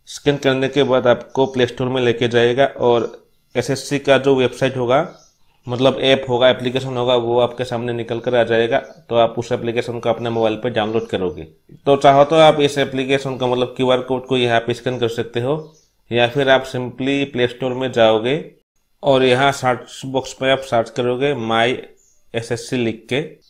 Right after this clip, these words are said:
तो यहाँ पे ये जो एप्लीकेशन है ये आपके सामने निकल कर आ जाएगा। इसी एप्लीकेशन को आपको अपने मोबाइल पे इंस्टॉल करना है। चलिए मैं यहाँ पे इस एप्लीकेशन को अपडेट कर लेता हूँ। इंस्टॉल होने के बाद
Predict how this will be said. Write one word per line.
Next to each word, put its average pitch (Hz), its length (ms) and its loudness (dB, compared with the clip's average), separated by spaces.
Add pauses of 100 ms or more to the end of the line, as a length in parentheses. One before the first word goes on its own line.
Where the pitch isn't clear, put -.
(240)
तो 131 100 -2
यहाँ 135 300 2
पे 139 140 -2
ये 127 180 2
जो 135 120 -2
एप्लीकेशन 139 520 -2
है 127 160 -2
ये 123 160 2
आपके 120 260 -4
सामने 120 300 -6
निकल 117 300 -6
कर 120 180 -4
आ 117 100 4
जाएगा। 110 420 0 (580)
इसी 123 220 -4
एप्लीकेशन 139 480 -2
को 131 120 -2
आपको 120 280 0
अपने 123 220 -4
मोबाइल 117 260 2
पे 117 140 -4
इंस्टॉल 123 340 -6
करना 107 320 -2
है। 113 140 -6 (340)
चलिए 120 300 0
मैं 120 160 -2
यहाँ 117 280 0
पे 117 140 -4
इस 117 140 -6
एप्लीकेशन 110 460 -6
को 117 120 -4
अपडेट 113 320 -4
कर 104 100 -2
लेता 98 300 -4
हूँ। 127 320 -10 (480)
इंस्टॉल 127 360 -2
होने 131 260 -2
के 135 180 -2
बाद 127 280 2